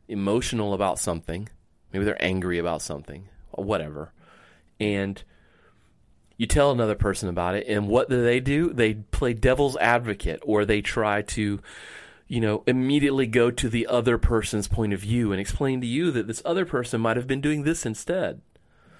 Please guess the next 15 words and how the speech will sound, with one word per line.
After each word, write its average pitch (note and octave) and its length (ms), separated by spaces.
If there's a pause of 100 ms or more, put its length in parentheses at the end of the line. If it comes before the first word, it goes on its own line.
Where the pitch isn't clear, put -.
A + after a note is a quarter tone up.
(3000)
You G#2+ 120
know? C3+ 240 (1500)
I, - 180
I D#3 80
mean, D#3 300
you D#3 140
can E3+ 180
get D#3 240
there A#2 200
in G2+ 80
the G2 60
conversation, F#2+ 680
but A2 100
I A#2 100
think C3 300